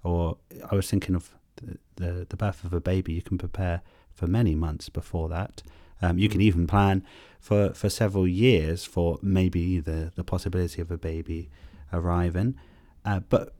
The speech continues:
Speaker 1: with the birth of Jesus, it's such a monumental, uh, thing to happen that the, the people of God are prepared for centuries. Through these prophets, God prepares these, uh, prepares the people to receive Jesus.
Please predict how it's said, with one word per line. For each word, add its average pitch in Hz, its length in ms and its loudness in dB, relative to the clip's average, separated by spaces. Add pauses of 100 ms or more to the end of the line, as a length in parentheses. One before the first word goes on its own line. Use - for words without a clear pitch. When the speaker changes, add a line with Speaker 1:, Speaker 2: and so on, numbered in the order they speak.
Speaker 1:
with 117 260 0
the 110 80 2
birth 120 440 0
of 92 220 -4
Jesus, 98 420 -2
it's - 180 -8
such - 360 -10
a 92 100 -4 (640)
monumental, 87 880 0 (420)
uh, 82 120 -8
thing 90 360 0
to 90 140 -2
happen 87 540 -4
that 90 200 -4 (180)
the, 95 240 -2 (200)
the 95 120 -2
people 113 320 -2
of 92 80 -2
God 90 140 -2
are 85 60 -4
prepared 92 560 -2
for - 240 -14
centuries. - 840 -4 (640)
Through 113 300 2
these 95 260 2
prophets, - 560 -6
God 90 260 -6
prepares 90 540 4
these, 85 260 -6 (420)
uh, 82 240 -6
prepares 92 500 0
the 92 100 -8
people 90 340 -6
to - 120 -8
receive 87 520 -6
Jesus. - 540 -8